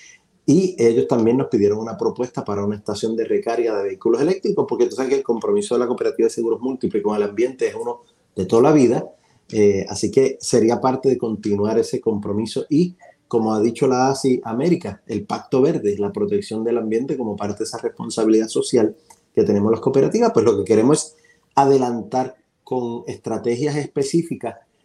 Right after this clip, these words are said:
y buscando alianzas de negocios que permitan la continuidad de las operaciones de las cooperativas gasolineras, que continúe desarrollando alianzas como cooperativas de tipos diversos como la nuestra y donde podamos incluir a las cooperativas de ahorro y crédito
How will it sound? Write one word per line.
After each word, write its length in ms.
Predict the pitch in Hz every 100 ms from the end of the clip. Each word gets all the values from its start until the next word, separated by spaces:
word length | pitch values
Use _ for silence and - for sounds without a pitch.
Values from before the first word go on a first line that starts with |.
| _
y 100 | 123
buscando 420 | 110 104 107 120
alianzas 500 | 131 107 110 117 127 120
de 100 | 131
negocios 460 | 127 147 175 147 -
que 100 | 107
permitan 580 | 101 101 107 127 127
la 100 | 117
continuidad 640 | 113 113 104 104 98 101 110
de 80 | 117
las 100 | 123
operaciones 460 | 120 113 120 127
de 60 | 131
las 100 | -
cooperativas 460 | 101 101 101 107
gasolineras, 680 | 104 101 208 104 139 165 - - _ _ _
que 80 | -
continúe 760 | - 110 92 107 104 113 123 117
desarrollando 640 | 107 104 107 104 107 117 110
alianzas 400 | 107 117 - -
como 180 | 123
cooperativas 560 | - 101 104 95 110 117
de 180 | 120 113
tipos 320 | - 117 117
diversos 360 | 110 110 - 120
como 160 | 113
la 120 | 107 113
nuestra 460 | 175 185 - 127 _ - _
y 100 | 127
donde 260 | 127 123 101
podamos 400 | 110 113 127 147
incluir 380 | 139 139 170
a 60 | 175
las 100 | 131
cooperativas 540 | 117 101 101 107 110
de 60 | 113
ahorro 180 | 117 123
y 40 |
crédito 500 | 135 143 143 131 -